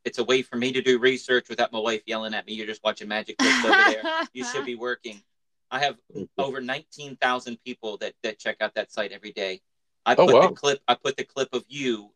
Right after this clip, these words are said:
Speaker 1: um, doing the billiard balls, and that's where, uh, that, uh, Princess Stephanie was calling you tall,
Speaker 3: Oh,
Speaker 1: blonde, and
Speaker 3: okay.
Speaker 1: handsome. And man,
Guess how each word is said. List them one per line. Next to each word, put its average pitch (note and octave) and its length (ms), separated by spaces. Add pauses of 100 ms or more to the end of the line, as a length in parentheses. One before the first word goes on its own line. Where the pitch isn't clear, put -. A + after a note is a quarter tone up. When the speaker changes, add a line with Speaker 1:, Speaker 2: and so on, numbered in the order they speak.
Speaker 1:
um, G2+ 400 (600)
doing B2+ 200
the A2 80
billiard G#2+ 360
balls, F#2+ 440
and G#2+ 100
that's A2+ 260
where, G#2+ 320
uh, G2+ 140 (100)
that, G2 180
uh, F#2 260 (160)
Princess A2+ 320
Stephanie G#2+ 400
was G2+ 140
calling G2+ 240
you G2 180
tall, G2 160
Speaker 3:
Oh, - 40
Speaker 1:
blonde, A#2 260
and - 80
Speaker 3:
okay. - 100
Speaker 1:
handsome. G#2 300 (560)
And A#2+ 240
man, A#2+ 240